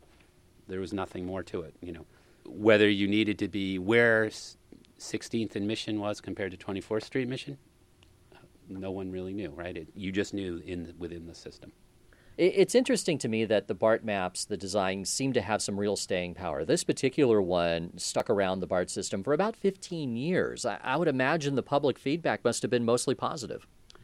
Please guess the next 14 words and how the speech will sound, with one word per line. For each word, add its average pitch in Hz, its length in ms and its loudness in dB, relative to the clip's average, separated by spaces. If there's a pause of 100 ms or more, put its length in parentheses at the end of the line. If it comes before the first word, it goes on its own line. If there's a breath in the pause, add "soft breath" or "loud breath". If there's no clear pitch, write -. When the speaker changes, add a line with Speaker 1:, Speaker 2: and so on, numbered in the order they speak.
(800 loud breath)
Speaker 1:
I - 40 4
don't 214 280 6
know. 196 240 10
I 113 60 10
think 160 280 4
that 135 280 8 (220)
everyone 151 300 6
had 131 80 4
just 139 160 -2
gotten 110 240 0
used 107 220 -6
to 160 80 -2
that 185 220 -8
map, 202 260 -4